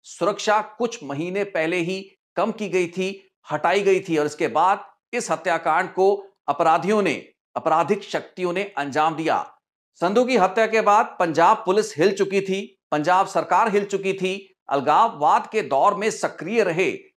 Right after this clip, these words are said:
पुलिस का कंधा बने कॉमरेड संधू की हत्या नाकाबिले बर्दाश्त मानी जा रही थी, लेकिन उसके शूटर्स, ये हमलावर, पुलिस के हत्थे कई हफ्तों, कई rather महीनों तक नहीं चढ़े। पुलिस ने आसपास के इलाकों में धरपकड़ करनी शुरू की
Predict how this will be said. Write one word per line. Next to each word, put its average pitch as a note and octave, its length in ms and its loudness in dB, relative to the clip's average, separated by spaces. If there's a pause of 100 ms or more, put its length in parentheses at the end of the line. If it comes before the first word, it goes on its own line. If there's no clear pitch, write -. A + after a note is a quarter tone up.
(140)
पुलिस A3+ 320 0
का G#3 240 2 (100)
कंधा G3+ 460 2
बने F3+ 340 -2
कॉमरेड F3 540 0
संधू E3 400 -2
की F#3 180 -4
हत्या D#3+ 400 2 (400)
नाकाबिले F3+ 580 0
बर्दाश्त D3 540 -2
मानी D3+ 260 -4
जा D3 140 0
रही D3 220 -2
थी, D#3+ 420 -4 (160)
लेकिन G#3 340 0 (100)
उसके G3 340 0
शूटर्स, A3+ 520 -2 (260)
ये D3 60 -4
हमलावर, D3 540 2 (440)
पुलिस A3 260 2
के G#3 240 -4
हत्थे F#3 460 -2
कई F#3 280 -2 (120)
हफ्तों, B2+ 320 -2
कई F3+ 400 -2 (280)
rather G#3 340 2
महीनों G3 400 0
तक A#3+ 220 -4
नहीं E3 180 -4
चढ़े। D#3+ 240 0 (480)
पुलिस A3+ 240 0
ने A#3 60 2
आसपास G#3+ 460 0
के G#3+ 100 -2
इलाकों D#3+ 420 0
में G#3 140 -4
धरपकड़ D#3 500 -2
करनी D3+ 280 -6
शुरू E3 240 -2
की F#3+ 280 -6